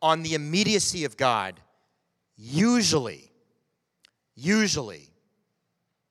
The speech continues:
the process of confession actually has something in it for us too. Now listen, I don't doubt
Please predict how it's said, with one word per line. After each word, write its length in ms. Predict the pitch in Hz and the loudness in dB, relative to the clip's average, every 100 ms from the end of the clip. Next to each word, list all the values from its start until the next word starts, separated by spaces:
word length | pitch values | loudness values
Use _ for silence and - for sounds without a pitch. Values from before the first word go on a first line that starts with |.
| _ _ _ _ _ - | _ _ _ _ _ -6
the 80 | - | -2
process 540 | 139 202 208 247 214 | 4 4 4 2 -2
of 160 | 214 - | -2 -2
confession 720 | 180 - 165 165 - 190 180 _ _ - | -6 -2 0 0 -2 -6 -8 _ _ 0
actually 520 | 180 220 - 262 247 | 2 2 0 -6 -6
has 320 | 165 165 165 | -6 -6 -4
something 500 | - 170 156 - 139 131 | -4 -4 -4 -6 -10 -8
in 160 | 139 | -6
it 160 | 156 196 _ _ _ _ _ _ _ _ | -6 -8 _ _ _ _ _ _ _ _
for 180 | - 151 | -2 2
us 200 | 131 123 | 4 2
too. 300 | - 135 85 - _ _ _ _ _ _ _ _ _ _ _ _ _ _ _ _ _ _ _ - | -2 -6 -6 -10 _ _ _ _ _ _ _ _ _ _ _ _ _ _ _ _ _ _ _ 0
Now 100 | 160 | 4
listen, 320 | 185 190 156 - | 4 2 2 2
I 80 | |
don't 200 | 190 208 | 2 2
doubt 340 | - 170 127 | 4 4 4